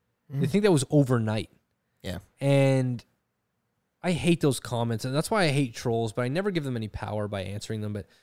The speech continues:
Speaker 1: trolls are the worst, where it's like, um, they kind of act like you haven't earned your stripes.
Speaker 2: Yeah.
Speaker 1: And it's like, if me personally, my backstory,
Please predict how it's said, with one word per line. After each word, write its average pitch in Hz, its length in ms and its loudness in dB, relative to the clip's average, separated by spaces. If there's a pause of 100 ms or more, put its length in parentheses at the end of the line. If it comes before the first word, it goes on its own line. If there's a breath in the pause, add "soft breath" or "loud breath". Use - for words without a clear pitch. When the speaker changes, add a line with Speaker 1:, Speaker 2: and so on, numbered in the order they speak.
(240 soft breath)
Speaker 1:
trolls 208 300 4
are 180 40 4
the 151 60 4
worst, 127 300 4
where 120 80 2
it's 110 120 -4
like, 110 340 -2 (600)
um, 104 640 -2 (1000)
they 156 120 0
kind 226 200 2
of 165 140 0 (280)
act 151 260 0
like 139 100 0
you 131 100 4
haven't 139 220 2
earned 135 220 2
your 120 100 -2
stripes. - 640 -4 (340)
Speaker 2:
Yeah. 101 220 0 (260)
Speaker 1:
And 143 120 2
it's 135 160 0
like, 135 220 0 (440)
if - 160 -4 (340)
me 190 220 0
personally, 175 500 4
my 127 160 0
backstory, 147 520 0